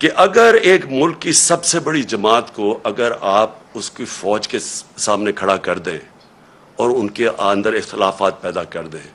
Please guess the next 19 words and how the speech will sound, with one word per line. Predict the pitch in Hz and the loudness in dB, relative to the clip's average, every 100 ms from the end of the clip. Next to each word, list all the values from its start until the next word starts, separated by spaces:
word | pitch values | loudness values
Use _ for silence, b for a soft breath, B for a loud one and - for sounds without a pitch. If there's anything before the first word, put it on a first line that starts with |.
| - B B B B - | -20 B B B B 2
इससे | 202 - - 185 165 | 4 4 4 4 4
ज्यादा | 107 104 110 101 87 71 - - - b b b b - | 2 2 2 2 -4 -6 -16 -20 -20 b b b b -8
मुल्क | 98 113 151 202 202 175 | -4 4 8 8 6 2
को | 180 | 4
नुकसान | 139 123 - 143 156 151 - - | 4 2 4 6 6 2 -6 2
कोई | 208 233 | 6 8
चीज | 196 202 160 | 6 4 4
नहीं | 160 | 2
पहुंचा | 156 135 117 | 2 2 4
सकती। | - 95 - - - _ - - _ _ - - b b b b b b - | 2 -4 -14 -18 -20 _ -20 -20 _ _ -20 -20 b b b b b b -2
मैं | 107 135 151 160 160 151 - - - - _ _ _ _ - - | 4 6 6 6 4 0 -8 -20 -20 -20 _ _ _ _ -20 -12
अठारह | 104 110 117 | 0 4 4
साल | 127 117 107 | 4 2 2
का | 110 | 0
भी | 101 | 0
नहीं | 101 | -2
था | 101 104 | -2 -2
जब | 95 98 | 0 -2
मैं, | 101 101 101 | 0 2 2